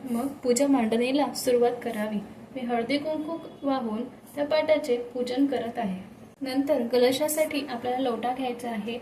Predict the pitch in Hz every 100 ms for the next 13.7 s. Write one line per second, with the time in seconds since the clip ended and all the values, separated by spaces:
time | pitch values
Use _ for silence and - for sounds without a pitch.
0 | - - - - 302 285 233 269 294 302
1 | 233 240 - - 240 269 285 285 233 220
2 | 226 214 214 226 - - - - - -
3 | - - - _ - - 262 262 277 -
4 | 285 302 285 233 220 214 208 202 220 -
5 | - - 214 269 - - - - 294 240
6 | 220 214 214 214 196 196 - - _ -
7 | 262 269 311 254 - 277 269 247 269 -
8 | 294 233 220 - - - - 269 254 277
9 | 302 285 240 226 233 220 220 220 240 233
10 | 269 254 247 277 285 269 262 254 269 269
11 | 285 - 240 226 - - 294 254 214 -
12 | - - - - 240 247 262 294 285 247
13 | 247 254 262 240 220 214